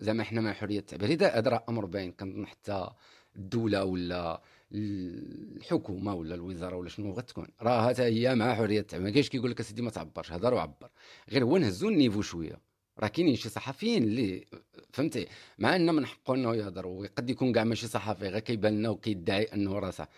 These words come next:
مي هزو شويه النيفو، ماشي بهذيك الاسلوب وداك الطريقه د الهضره الزنقاويه، بداك الاساليب وداك التعصب وداك الانفعالات. وهاد الانفعالات وهاد النوع ديال الهضره راه ما كيديروش غير شي، غير صحفيين. راه كتشوف بعض المرات سياسيين وكيخرجوا كيهضروا بهاد الاساليب هادي.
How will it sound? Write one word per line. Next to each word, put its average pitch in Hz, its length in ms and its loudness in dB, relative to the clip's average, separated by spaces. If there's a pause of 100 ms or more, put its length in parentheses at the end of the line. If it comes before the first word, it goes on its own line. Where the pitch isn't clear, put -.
(260)
مي 120 320 4 (160)
هزو 107 220 -4
شويه 120 280 -2
النيفو، 110 500 2
ماشي 110 200 -2
بهذيك 139 240 0
الاسلوب 131 480 -2
وداك 107 200 -4
الطريقه 117 400 0
د 101 40 0
الهضره 92 480 0 (420)
الزنقاويه، 107 720 2
بداك 101 320 -4
الاساليب 104 680 0
وداك 107 180 -6
التعصب - 500 -6
وداك 98 180 -4
الانفعالات. 98 680 0 (240)
وهاد 139 240 8
الانفعالات 143 580 6
وهاد 127 140 2
النوع 123 220 2
ديال 113 160 0
الهضره 190 240 2
راه 180 80 4
ما 160 80 6
كيديروش 160 420 2
غير 143 100 0
شي، - 180 -4
غير 107 640 2 (640)
صحفيين. 113 580 2 (280)
راه - 60 0
كتشوف 120 240 0
بعض 123 120 6
المرات 135 680 2
سياسيين 135 580 2
وكيخرجوا 151 380 2
كيهضروا 113 340 6
بهاد 107 120 6
الاساليب 92 600 2
هادي. - 240 -8